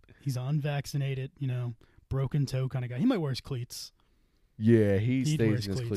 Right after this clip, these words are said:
Speaker 2: cleats.
Speaker 1: dude. He's just gonna fucking
Speaker 2: He's
Speaker 1: wear
Speaker 2: the
Speaker 1: his
Speaker 2: guy
Speaker 1: cleats.
Speaker 2: walking to Walmart, and all you hear, it sounds like fucking, like, rocks hitting the
Speaker 1: Yeah.
Speaker 2: floor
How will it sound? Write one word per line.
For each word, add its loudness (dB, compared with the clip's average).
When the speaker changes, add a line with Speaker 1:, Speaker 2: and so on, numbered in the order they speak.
Speaker 2:
cleats. -6
Speaker 1:
dude. -18
He's -2
just -6
gonna -4
fucking -4
Speaker 2:
He's 2
Speaker 1:
wear 0
Speaker 2:
the 2
Speaker 1:
his 0
Speaker 2:
guy 8
Speaker 1:
cleats. 6
Speaker 2:
walking 6
to 4
Walmart, 2
and -6
all 2
you 2
hear, 0
it -4
sounds -4
like -8
fucking, -6
like, -12
rocks -4
hitting -2
the -4
Speaker 1:
Yeah. -6
Speaker 2:
floor -4